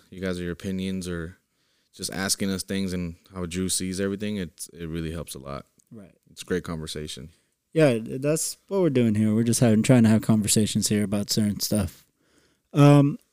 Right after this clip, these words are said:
Speaker 2: and then if you have suggestions about what we should talk about, send 'em in through the D Ms, uh, through our personal e-, D Ms if you want, uh, or through the Views from the Sidelines, um, Insta. That's a little better for us.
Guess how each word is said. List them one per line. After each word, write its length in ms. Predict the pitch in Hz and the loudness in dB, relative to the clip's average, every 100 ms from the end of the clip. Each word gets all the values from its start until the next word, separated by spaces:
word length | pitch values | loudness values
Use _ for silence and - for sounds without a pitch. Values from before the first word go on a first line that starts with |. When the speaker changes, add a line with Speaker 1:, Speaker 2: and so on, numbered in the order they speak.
| _ - | _ 0
Speaker 2:
and 120 | 160 | 6
then 80 | 170 | 8
if 80 | 175 | 10
you 80 | 185 | 10
have 220 | 180 165 | 8 4
suggestions 580 | - 151 170 190 190 190 | 4 6 6 6 2 4
about 240 | 160 156 | 4 6
what 140 | 170 | 6
we 80 | 160 | 6
should 160 | 147 - | 4 4
talk 160 | 175 | 4
about, 220 | 180 196 175 | 6 4 2
send 180 | 170 165 | 2 6
'em 100 | 165 | 6
in 200 | 175 175 | 6 4
through 120 | 151 | 2
the 60 | 135 | 2
D 280 | 143 151 | 4 4
Ms, 420 | 151 147 135 - - | 2 0 -4 -12 -10
uh, 300 | 127 123 123 | -2 0 0
through 200 | 117 143 | 0 2
our 120 | 127 123 | 2 4
personal 340 | 151 147 151 | 2 2 2
e-, 280 | 151 151 - _ 156 | 0 -2 -6 _ -4
D 200 | 147 151 151 | 4 6 6
Ms 240 | 151 - | 4 0
if 160 | 151 131 | -8 -8
you 80 | 135 | 0
want, 320 | 139 139 - _ _ _ | 2 2 0 _ _ _
uh, 360 | 127 123 123 123 - | -6 -4 -4 -4 0
or 280 | 147 151 | 2 4
through 160 | 151 151 | 2 2
the 100 | 139 | 2
Views 320 | 127 135 131 | 4 4 2
from 80 | 135 | 0
the 60 | 123 | 0
Sidelines, 460 | 127 127 127 120 127 - - | 0 2 2 0 -2 -8 -4
um, 380 | 113 113 107 - _ - | 0 0 0 -6 _ 2
Insta. 340 | 131 - 135 | 4 8 8
That's 220 | 131 135 139 | 8 6 4
a 40 | |
little 200 | 135 127 | 4 4
better 240 | 117 131 | 4 2
for 160 | 127 131 | 4 4
us. 320 | 131 - - | 4 2 -6